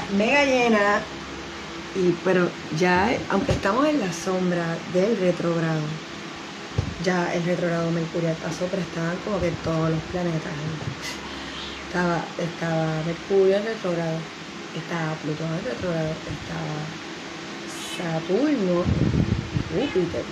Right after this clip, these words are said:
¿verdad? Eso eran los que estaban. Falta, falta, este, ya todo eso se endereza.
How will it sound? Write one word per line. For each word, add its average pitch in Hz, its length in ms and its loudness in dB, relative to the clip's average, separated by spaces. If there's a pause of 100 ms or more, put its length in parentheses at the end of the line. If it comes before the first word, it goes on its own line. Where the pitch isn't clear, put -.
(140)
¿verdad? 294 340 2 (180)
Eso 233 200 -4
eran 240 120 0
los 254 100 2
que 254 100 -2
estaban. 180 360 0 (2000)
Falta, 196 560 2 (800)
falta, 190 640 -2 (100)
este, 156 520 -6 (1400)
ya 175 80 -4
todo 208 240 -2
eso 233 180 -2
se 233 60 -2
endereza. 226 480 -2